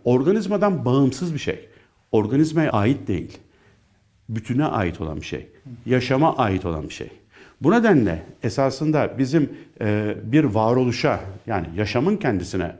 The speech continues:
baktığımız zaman tek tek öğelere değil, işte bu bütünün kendisine, e, bakmayı öğrenmeye başladık. Ve bunun bir matematiği var. İşte bu matematiği bize nörobilim,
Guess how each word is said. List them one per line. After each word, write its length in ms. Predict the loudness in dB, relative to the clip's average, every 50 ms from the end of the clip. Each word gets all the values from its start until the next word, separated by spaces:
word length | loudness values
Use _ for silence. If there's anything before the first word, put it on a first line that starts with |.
| -6
baktığımız 560 | -4 -4 -4 -4 -4 -4 -2 -2 -2 -2 -4
zaman 340 | -4 -4 -4 -2 -4 -4 -6 -8 -14 -20 _ _ _ _ _ _ _ _ _ _ _ _ -20 -10 -4
tek 220 | -2 -2 -2 0 0
tek 220 | -2 0 0 0
öğelere 460 | 2 2 2 2 2 0 0 0 0
değil, 260 | 0 0 -2 -2 -4 -8 -16 -20 -20 -20 _
işte 240 | -8 -4 -4 -2 -2
bu 160 | -2 -2 -2
bütünün 420 | -2 -4 -2 0 0 2 2 0 0
kendisine, 640 | -2 -2 -2 -2 -2 -4 -6 -6 -2 -2 -2 -2 -2 -6 -12 -20 -20 -20 -20 _ -4
e, 300 | -2 0 0 0 0 0
bakmayı 540 | 0 -2 0 0 0 0 2 2 2 2 0 -4 -4 -2
öğrenmeye 520 | 0 0 0 0 0 0 0 0 -2 -2
başladık. 480 | -4 -6 -6 -8 -10 -12 -12 -14 -18 -20 -20 -20 -20 -20 -20 -20 _ _ _ _ _ -4
Ve 320 | 0 2 2 2 2 -2 -6 -10 -16 -16 -12 -12 -12 -12 -8 -2
bunun 440 | 2 4 6 6 6 4 2 -2 -2
bir 160 | 0 0 2
matematiği 540 | 2 2 0 0 -2 -4 -4 -4 -4 -6 -6
var. 120 | -8 -8 -14 -20 -20 _ -10
İşte 320 | -10 -4 -2 -2 0 0
bu 100 | 2 2
matematiği 580 | 2 2 2 2 2 2 2 2 0 0 -2 -2
bize 340 | -2 0 0 0 0 0 -2 -10 -20 -12 _ 2
nörobilim, 560 | 4 4 6 6 4 2 2 0 -2 -2 -4